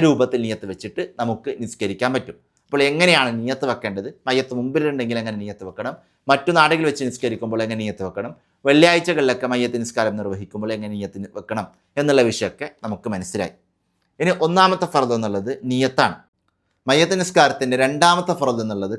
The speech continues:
കഴിവുള്ളവൻ നിൽക്കണം എന്നുള്ളതാണ്. അപ്പോൾ നിന്ന് നിസ്കരിക്കാൻ പറ്റുന്ന ആളുകൾ മയ്യത്ത് നിസ്കാരവും നിന്ന് തന്നെയാണ് നിസ്കരിക്കേണ്ടത്. ആ വിഷയം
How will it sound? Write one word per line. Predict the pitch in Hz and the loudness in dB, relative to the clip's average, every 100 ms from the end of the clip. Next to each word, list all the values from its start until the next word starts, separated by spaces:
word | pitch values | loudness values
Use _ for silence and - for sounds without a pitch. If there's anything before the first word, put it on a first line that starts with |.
| - | 2
കഴിവുള്ളവൻ | 135 160 160 160 143 127 131 | 4 4 2 2 2 0 -4
നിൽക്കണം | 135 123 170 147 147 | -4 0 0 0 -2
എന്നുള്ളതാണ്. | 113 104 123 107 - _ _ - | -4 2 4 4 0 _ _ -4
അപ്പോൾ | 147 165 | -2 0
നിന്ന് | 175 214 | 2 4
നിസ്കരിക്കാൻ | 202 - 147 135 123 | 2 6 4 6 0
പറ്റുന്ന | 113 113 107 | 0 -4 -2
ആളുകൾ | 95 98 135 - | -2 -4 -10 -4
മയ്യത്ത് | 135 147 147 | -2 -2 -2
നിസ്കാരവും | 127 - 117 113 113 131 | -6 0 2 2 0 -2
നിന്ന് | 143 147 | 2 2
തന്നെയാണ് | 117 104 101 123 | 2 0 -2 -4
നിസ്കരിക്കേണ്ടത്. | - 104 92 92 92 143 - _ - | -2 -4 -2 -8 -6 -10 -10 _ 0
ആ | 113 | 2
വിഷയം | 107 127 | 2 -6